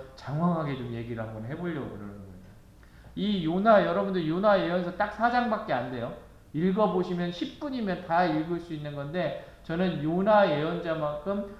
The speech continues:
정말로 우리 인간의 모습을 극명하게 드러내고 있는, 어,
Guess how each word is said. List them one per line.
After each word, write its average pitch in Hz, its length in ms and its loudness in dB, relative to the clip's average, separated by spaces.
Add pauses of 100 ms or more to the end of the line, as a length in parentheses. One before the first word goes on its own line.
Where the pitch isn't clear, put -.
(140)
정말로 214 760 4
우리 180 420 -2
인간의 208 460 0
모습을 175 520 -4
극명하게 214 760 -2
드러내고 165 500 -4
있는, 143 420 -8 (540)
어, 170 280 -6